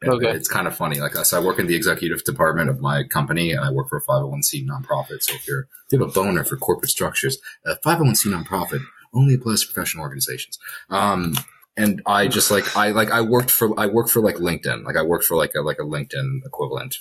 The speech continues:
Speaker 1: for, like, my job. And it's really dope. Like, I'm, I network with a lot of amazing people. Like, I've met a lot of amazing attorneys in, like, the short three months that I've been there. Um,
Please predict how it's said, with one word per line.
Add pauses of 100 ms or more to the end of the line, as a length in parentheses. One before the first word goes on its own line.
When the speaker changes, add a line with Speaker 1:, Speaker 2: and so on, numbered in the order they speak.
Speaker 1:
for,
like,
my
job. (520)
And (640)
it's
really
dope. (180)
Like,
I'm,
I
network
with
a
lot
of
amazing
people.
Like,
I've
met
a
lot
of
amazing
attorneys
in,
like,
the
short (220)
three
months
that
I've
been
there. (540)
Um,